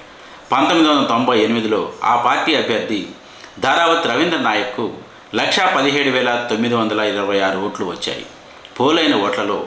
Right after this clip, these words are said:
పన్నెండు పాయింట్ తొమ్మిది శాతం అన్నమాట. ఈ రెండు ఎన్నికల్లో తప్ప ఖమ్మంలో బీజేపీకి చెప్పుకోదగ్గ ఓట్లు రాలేదు. కానీ ఈసారి ఆ పార్టీ అభ్యర్థి వినోద్రావు మాత్రం గణనీయంగా ఓట్లు పొందే అవకాశం కనిపిస్తోంది. ఓటు శాతం ఎంత పెరుగుతుందన్నది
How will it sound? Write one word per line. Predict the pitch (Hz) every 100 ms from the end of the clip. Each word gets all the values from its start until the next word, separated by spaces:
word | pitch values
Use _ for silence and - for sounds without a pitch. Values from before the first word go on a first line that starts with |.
| -
పన్నెండు | 120 139 156 123
పాయింట్ | - 101 98 95 90
తొమ్మిది | 104 104 98
శాతం | 98 92 107
అన్నమాట. | 90 82 78 76 76 - - - - -
ఈ | 165
రెండు | 143 180
ఎన్నికల్లో | 220 175 180 170 160
తప్ప | 139 123 - 120 - - 123
ఖమ్మంలో | 151 214 196 180
బీజేపీకి | 117 131 143 113 110 123 104 87 - -
చెప్పుకోదగ్గ | 143 185 165 131 107
ఓట్లు | 107 98 104 98
రాలేదు. | 80 80 73 - - - - - -
కానీ | 117 113 110 92 - - - 131
ఈసారి | 135 170 190
ఆ | 156 147
పార్టీ | 139 - 156
అభ్యర్థి | 120 113 110 110 87 - 113
వినోద్రావు | 143 165 160 135 110
మాత్రం | 98 110 107 80 - - - - 110
గణనీయంగా | 151 214 202 170 156
ఓట్లు | 107 139 139
పొందే | 127 113 107
అవకాశం | 95 98 107 110
కనిపిస్తోంది. | 98 87 82 78 82 80 73 - - - - - - 110
ఓటు | 165 175
శాతం | 165 151 156
ఎంత | 117 113 127
పెరుగుతుందన్నది | 107 131 139 131 110 104 101 92